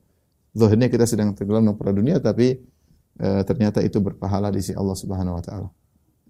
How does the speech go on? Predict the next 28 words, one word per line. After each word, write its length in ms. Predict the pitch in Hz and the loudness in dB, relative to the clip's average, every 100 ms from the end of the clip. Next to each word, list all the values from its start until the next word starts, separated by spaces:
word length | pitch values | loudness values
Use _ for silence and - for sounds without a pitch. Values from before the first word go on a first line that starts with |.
| - | 4
Niat 400 | 110 120 117 - | 6 6 2 -2
dipasang. 480 | 107 104 92 - 104 _ _ _ _ _ _ _ _ _ _ _ _ _ _ _ _ _ | -2 0 -2 -6 -10 _ _ _ _ _ _ _ _ _ _ _ _ _ _ _ _ _
Ini 160 | - 147 | 4 6
perkara 160 | 135 147 | 8 8
yang 80 | |
pertama 320 | 131 104 143 139 | 8 6 6 8
yang 160 | 123 | 6
mungkin 160 | 117 113 | 6 6
bisa 540 | 107 107 104 104 101 | 6 4 4 4 2
jadi, 560 | 101 101 110 104 - 113 | 0 2 2 0 -2 -6
apa 80 | 101 | -2
namanya, 420 | 98 95 101 101 98 - - | 0 2 0 0 -4 -10 -8
eh, 480 | 98 95 92 92 92 147 - | -6 -4 -4 -4 -6 -10 -10
renungan 560 | 113 101 98 98 98 95 | -2 2 2 4 2 2
dalam 240 | 92 90 | 0 0
kehidupan 320 | 95 92 87 | 0 -2 -4
sehari-hari. 400 | 87 87 87 - - _ _ _ _ _ _ _ _ _ | -4 -4 -4 -4 -12 _ _ _ _ _ _ _ _ _
Di 140 | - 139 | 6 8
antara 220 | 147 147 | 10 10
hal 80 | 202 | 10
yang 160 | 175 | 10
lain 220 | 156 175 139 | 10 10 8
yang 100 | 139 | 6
mungkin 240 | 143 151 | 6 6
bisa 160 | 127 127 | 6 6
menjadikan, 480 | 120 127 131 123 | 6 8 8 6
<clears throat> 80 | 113 156 151 123 98 82 - _ _ _ _ _ _ _ _ _ - | 4 6 6 4 -4 -12 -18 _ _ _ _ _ _ _ _ _ 2
eh, 600 | 117 110 107 104 101 98 | 6 6 8 6 6 4